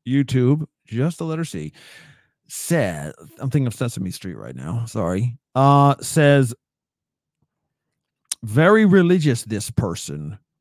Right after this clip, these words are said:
Who are you talking about, me? This person? I'm a pastor, so I guess I'm very religious. Uh, "How are we going to bring in the most affected people to Christ?"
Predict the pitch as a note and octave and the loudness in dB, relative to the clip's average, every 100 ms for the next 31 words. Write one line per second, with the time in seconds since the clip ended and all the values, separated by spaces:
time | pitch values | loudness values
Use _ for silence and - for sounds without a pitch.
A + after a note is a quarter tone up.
0 | _ - B2+ C3+ G2 F#2 B1 D#2 G#2 C#3 | _ -6 -4 -4 -6 -8 -12 -10 -6 -6
1 | A#2 - C#3+ - E3 F#3 G#3 G3 - _ | -8 -8 -8 -8 -10 -10 -10 -10 -12 _
2 | _ _ _ _ _ _ A#2 G#2+ B2+ A2 | _ _ _ _ _ _ -12 -8 -8 -8
3 | G#2+ F#2 A2+ - _ _ G2+ G2 F#2+ G2 | -10 -10 -10 -12 _ _ -14 -12 -12 -14
4 | _ _ - G#2 A#2 G#2+ G#2+ G2+ G2 G2 | _ _ -16 -12 -10 -8 -6 -6 -8 -8
5 | A2 - - _ _ _ _ _ _ _ | -10 -12 -18 _ _ _ _ _ _ _
6 | _ _ _ - C3 C3 - - C#3+ E3+ | _ _ _ 2 4 4 0 -2 2 4
7 | F3 - D3 D3 D3 D3+ C#3 C#3+ D3 C#3 | 4 2 2 4 2 2 0 0 0 -2
8 | C#3 A2 D3 D#3 A#2 C#3+ C3 B2 B2+ C3 | -2 0 0 0 -2 -2 -2 -2 -2 -4
9 | B2 - A#2 A2+ - - - E3 E3+ - | -6 -12 -12 -12 -18 -20 -10 -8 -8 -8
10 | D3 C3 - - D3+ C#3 B2 - - C3+ | -8 -8 -12 -12 -10 -10 -10 -12 -10 -6
11 | C3 B2+ B2 A#2+ _ _ _ _ _ _ | -4 -4 -6 -8 _ _ _ _ _ _
12 | _ _ _ - D3 A#2 E2 - - - | _ _ _ -4 -2 -2 -4 -12 -16 -18
13 | - | -20